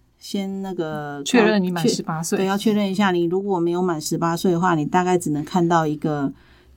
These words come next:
Speaker 1: 那个皮而已吧，就是比较关键的一些创作的内容，你大概都看不到。那 PO一八的部分，它其实是一个情欲的网站。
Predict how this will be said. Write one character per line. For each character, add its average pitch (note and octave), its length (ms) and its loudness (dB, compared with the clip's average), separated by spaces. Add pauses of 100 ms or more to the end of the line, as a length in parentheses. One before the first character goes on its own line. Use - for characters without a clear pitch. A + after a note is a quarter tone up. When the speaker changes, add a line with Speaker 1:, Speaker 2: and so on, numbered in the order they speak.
(360)
Speaker 1:
那 E3+ 200 4
个 D3+ 280 0 (100)
皮 D3+ 420 2
而 D#3 200 8
已 C#3+ 100 8
吧， A2 240 4
就 E3 160 0
是 E3+ 180 4
比 E3 160 2
较 F#3+ 200 4
关 F3 260 4
键 F3 180 4
的 C#3+ 120 0
一 D3+ 120 2
些 D3+ 440 -4
创 D#3+ 200 0
作 D3+ 220 0 (280)
的 C3 160 0
内 D#3+ 220 4
容， A#2 220 2
你 F2 80 2
大 C#3+ 160 0
概 C#3+ 60 0
都 C3+ 100 -2
看 - 220 -4
不 - 100 -8
到。 - 240 -8 (400)
那 C4 200 4
PO C4 260 0
一 C4 140 4
八 B3 200 4
的 G#3 140 2
部 G3+ 240 -2
分， F#3 240 -2
它 F#3+ 180 -6
其 D#3+ 220 -6
实 D3+ 60 -10
是 F3 200 -6
一 D#3 120 -6
个 C#3 480 -10 (840)
情 F#3+ 380 2
欲 A3 180 6
的 C#3+ 160 0
网 - 300 -2
站。 - 280 -4